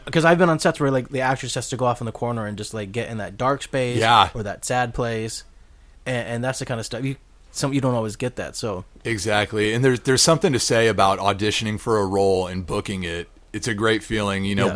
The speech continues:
Speaker 2: wh-, when you are in L A and you're passionate and you're pounding the concrete and you're going through agents and managers and,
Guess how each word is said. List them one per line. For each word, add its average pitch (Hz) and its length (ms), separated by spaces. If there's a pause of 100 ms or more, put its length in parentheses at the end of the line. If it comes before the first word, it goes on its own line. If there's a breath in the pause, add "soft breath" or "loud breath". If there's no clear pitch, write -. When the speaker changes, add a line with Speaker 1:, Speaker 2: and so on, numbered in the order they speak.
Speaker 2:
wh-, 117 80
when 135 140
you 131 180
are 127 320
in 127 160
L 120 260
A 113 380
and 104 100
you're 101 160
passionate 113 800
and 101 160 (380 loud breath)
you're 98 80
pounding 113 340
the 107 60
concrete 117 720
and 101 80
you're 95 180
going 117 300
through 101 240
agents 110 400
and 95 100
managers 110 720
and, 92 160